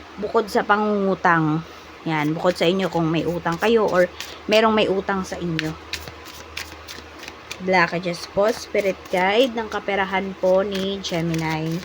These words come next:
Tignan natin, ano ba yung blockages na ito? Ayan, emotional healing. Pero nakabaligtad kasi siya, di ba?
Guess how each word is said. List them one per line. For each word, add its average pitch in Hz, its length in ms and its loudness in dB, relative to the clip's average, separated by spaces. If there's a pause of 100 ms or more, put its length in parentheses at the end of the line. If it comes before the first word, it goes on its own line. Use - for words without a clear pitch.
(1400)
Tignan 185 320 0
natin, 170 400 0
ano 185 160 -4
ba 185 160 2
yung 214 560 0 (1300)
blockages 175 640 -2
na 175 160 -6
ito? 160 240 -4 (640)
Ayan, 180 320 4
emotional 226 720 8
healing. 185 720 2 (480)
Pero 190 240 2
nakabaligtad 185 720 0
kasi 170 240 -6
siya, 156 240 -6
di 160 80 -4
ba? 160 240 -8